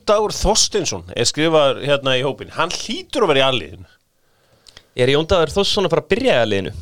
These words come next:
Speaker 1: Nei, en þú ert með Jóa Berg þar sem að, sko,
Speaker 2: Mhm.
Speaker 1: hefur ekkert í þrjá leiki að gera á svona stuttum tíma.
Speaker 2: Nei.
Speaker 1: Jón Dagur verður að vera í A-liðinu.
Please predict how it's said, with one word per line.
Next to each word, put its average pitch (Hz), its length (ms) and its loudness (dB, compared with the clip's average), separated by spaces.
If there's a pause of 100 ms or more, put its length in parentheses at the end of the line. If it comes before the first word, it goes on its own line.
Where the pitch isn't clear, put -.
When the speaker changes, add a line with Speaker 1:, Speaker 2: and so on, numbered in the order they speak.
(160)
Speaker 1:
Nei, 147 320 2
en 101 100 -8
þú 120 140 -4
ert 117 80 -4
með 117 140 2
Jóa 165 340 2
Berg 196 320 0
þar 110 160 2
sem 117 240 -2
að, 107 80 -4
sko, 110 160 -2
Speaker 2:
Mhm. 113 80 4
Speaker 1:
hefur 165 220 2
ekkert 135 260 -6
í 127 160 -4
þrjá 156 200 4 (200)
leiki 190 240 -2
að - 120 -6
gera 190 280 2
á 147 160 6
svona 123 160 -6
stuttum 156 320 -6
tíma. 175 280 -4 (160)
Speaker 2:
Nei. 113 240 -6 (680)
Speaker 1:
Jón 180 260 2
Dagur 160 300 4
verður 220 280 2
að 156 120 2
vera 123 80 2
í 127 80 6
A-liðinu. 120 400 -4